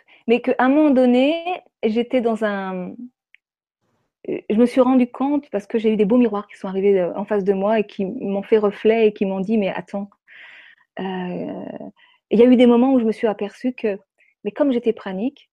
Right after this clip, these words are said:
je dois correspondre à une image de pranique. <laughs> Et donc, je me suis rendu compte qu'à certains moments, je nourrissais une image de moi. Et que, que, et que j'étais dans une forme d'ego spirituel.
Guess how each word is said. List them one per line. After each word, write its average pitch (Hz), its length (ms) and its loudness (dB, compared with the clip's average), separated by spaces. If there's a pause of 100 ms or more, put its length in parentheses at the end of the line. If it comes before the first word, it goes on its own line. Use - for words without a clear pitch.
(420)
je 214 120 2
dois 226 160 2
correspondre 233 480 -4
à - 20 -4
une 196 140 -4
image 240 300 -2
de 202 60 -2
pranique. - 480 -18 (300)
<laughs> - 1160 -14
Et 208 60 6
donc, 254 160 4
je 254 60 4
me 254 60 8
suis 262 120 2
rendu 240 200 6
compte 330 160 0
qu'à 226 100 -4
certains 247 300 -4
moments, 220 380 -2 (1600)
je 208 120 4
nourrissais 285 380 4
une 247 120 4
image 220 340 -4
de 190 80 -8
moi. 175 220 -14 (1500)
Et 220 100 -2
que, 233 100 0
que, 214 220 0
et 208 100 2
que 226 140 0
j'étais 233 200 -2
dans 262 80 2
une 220 120 0
forme 247 140 0
d'ego 226 260 0
spirituel. 196 680 -14